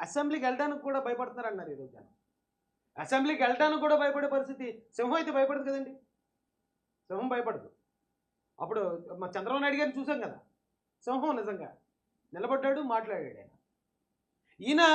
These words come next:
ఎక్కువ మంది ఉన్నప్పుడు తక్కువ మంది మీద విరుచుకుపడ్డ జగన్మోహన్ రెడ్డి గారు ఈ రోజున తక్కువ మంది ఉన్నప్పుడు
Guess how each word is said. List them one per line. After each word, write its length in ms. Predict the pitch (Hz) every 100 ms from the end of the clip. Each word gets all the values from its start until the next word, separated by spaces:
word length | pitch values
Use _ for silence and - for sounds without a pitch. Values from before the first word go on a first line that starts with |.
| 311 302 - -
ఎక్కువ 240 | - 339
మంది 240 | 330 302 311
ఉన్నప్పుడు 320 | 294 285 -
తక్కువ 280 | 269 247 269
మంది 180 | 269
మీద 120 | 262 247
విరుచుకుపడ్డ 460 | 214 240 240 208 190 170 - - _ _ 165
జగన్మోహన్ 340 | 208 254 233
రెడ్డి 160 | 202 175
గారు 200 | 139 151 - _ _ -
ఈ 60 | 262
రోజున 300 | 320 330 311
తక్కువ 300 | 254 254 311
మంది 200 | 311 302
ఉన్నప్పుడు 600 | 294 285 262 208 208